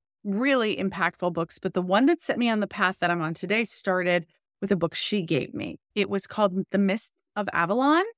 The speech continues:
It was, you know, it's not gonna sound revolutionary when I describe it, but back when it was first written, it really was. It was a retelling of the Arthurian legend from the perspective of the women. And it was like, in our lives, we have these epiphanal moments. And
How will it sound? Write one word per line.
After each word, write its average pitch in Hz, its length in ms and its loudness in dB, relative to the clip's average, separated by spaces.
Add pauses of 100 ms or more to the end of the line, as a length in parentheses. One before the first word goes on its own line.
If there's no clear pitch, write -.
(480)
It 220 160 2
was, 214 520 4 (120)
you 240 180 2
know, 226 140 6
it's 233 160 0
not 302 120 4
gonna 294 140 0
sound 269 300 2
revolutionary 233 720 0
when 226 160 0
I 202 100 0
describe 254 480 2
it, 240 140 0
but 208 160 2 (180)
back 226 240 4
when 285 140 2
it 226 80 0
was 220 160 -6
first - 280 -6
written, 254 220 4
it 202 80 2
really 254 240 0
was. 220 420 4
It 202 120 -2
was 202 260 -2 (460)
a 220 100 4
retelling 233 760 2
of 202 180 2
the 196 140 2
Arthurian 208 720 2
legend 180 460 0
from 202 140 -2
the 190 80 0
perspective 185 520 -4
of 175 140 -6
the 208 100 2
women. 240 440 4 (480)
And 247 100 6
it 330 100 4
was 440 220 0
like, 240 340 4 (120)
in 240 160 2
our 226 120 2
lives, 254 520 4
we 226 160 -6
have 208 180 0
these 208 240 -4
epiphanal 240 540 0
moments. 202 580 4
And 196 160 0